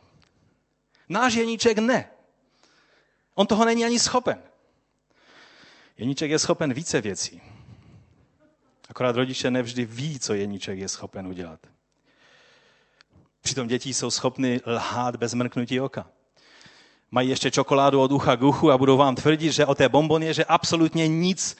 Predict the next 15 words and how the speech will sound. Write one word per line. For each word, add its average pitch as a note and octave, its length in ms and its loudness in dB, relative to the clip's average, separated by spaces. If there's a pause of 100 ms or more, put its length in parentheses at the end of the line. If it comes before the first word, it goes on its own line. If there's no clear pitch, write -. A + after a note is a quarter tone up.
(120)
neví, D#3 320 0
která B2+ 280 -2
zmizela A#2 480 -2
před - 400 -12 (300)
půl G#2+ 200 -4
hodinou. G2 420 -8 (4000)
Bůh E3 180 -2
nenávidí E3 500 -2
lež, C#3+ 220 0
víte A#2 220 -8
o B2+ 60 -6
tom? F#3+ 240 -14 (3250)
Štítí D#3+ 400 -10
se G#2 160 -6
lží. F2+ 360 -12